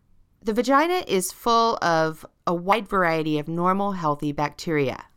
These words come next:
I repeat, they're normal. When the vagina is healthy, all the different colonies of bacteria get along just fine,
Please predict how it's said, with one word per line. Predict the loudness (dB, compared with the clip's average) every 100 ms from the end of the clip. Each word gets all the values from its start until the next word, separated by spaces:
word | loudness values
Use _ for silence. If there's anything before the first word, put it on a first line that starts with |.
| -20 _ _ -4
I | -2
repeat, | -2 -4 -4 -6 -6 -16 -14
they're | -4 -2 -2
normal. | -2 0 0 -2 -6 -12 _ -20 -20 -20 -20 -6
When | -2
the | 0
vagina | 0 0 0 0
is | -4 -6
healthy, | -6 -8 -4 -2 -2 -6 _ _ _
all | 4 6 6
the | 4
different | -2 -2 -6
colonies | 2 2 2 0 0 -2 -4
of | -6 -2
bacteria | 0 0 0 0 2 0
get | -2
along | 0 -2 -4 -4
just | -4 -4 0
fine, | 2 2 0 -8